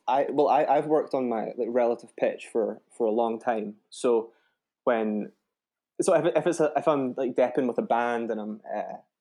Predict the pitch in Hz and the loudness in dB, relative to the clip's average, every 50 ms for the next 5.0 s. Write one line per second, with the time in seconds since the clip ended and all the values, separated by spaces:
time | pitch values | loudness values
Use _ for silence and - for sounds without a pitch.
0 | _ _ _ _ _ _ - 135 139 127 147 147 135 131 - - - - 131 127 | _ _ _ _ _ _ -2 0 0 2 2 2 2 2 0 -2 -4 -4 -4 -2
1 | - - 139 139 127 127 123 127 - 135 131 127 123 117 - 120 - - 120 117 | -2 -2 -2 0 0 0 -2 -2 -2 -2 -2 -2 -2 -4 -6 -4 -2 -2 -2 0
2 | 120 117 113 127 123 117 113 - - 131 127 127 123 117 117 107 110 104 104 - | -2 -2 -2 -2 -4 -4 -2 -2 0 0 0 0 0 -2 -2 -2 -2 -4 -4 -4
3 | - - 156 147 120 107 107 107 - - _ _ _ _ _ _ _ _ - - | 0 2 2 2 2 2 -2 -4 -6 -10 _ _ _ _ _ _ _ _ -6 -4
4 | - - 139 131 131 127 - - 139 131 139 135 - 147 - 160 160 170 175 170 | 0 2 2 2 2 0 -2 -2 0 0 0 0 -4 -2 0 2 2 2 0 -2